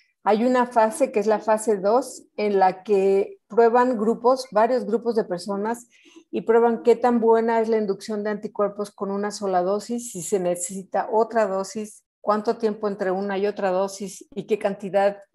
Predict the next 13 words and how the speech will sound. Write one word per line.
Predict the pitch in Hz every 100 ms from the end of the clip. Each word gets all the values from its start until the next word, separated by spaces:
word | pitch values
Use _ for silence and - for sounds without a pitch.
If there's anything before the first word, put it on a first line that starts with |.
| 370
de, | 190 185 175 180
de | 165 170 170 175
vacuna | 170 170 208 202
te | 202
tienen | - 190 180
que | 180
poner. | 190 190 196 _ _ - - _
Entonces, | 202 196 202 233 233 -
en | - 185
base | 175 226 240 269
a | 226 208
esas, | 214 - 226 202 196 - -
eh, | 208 185 175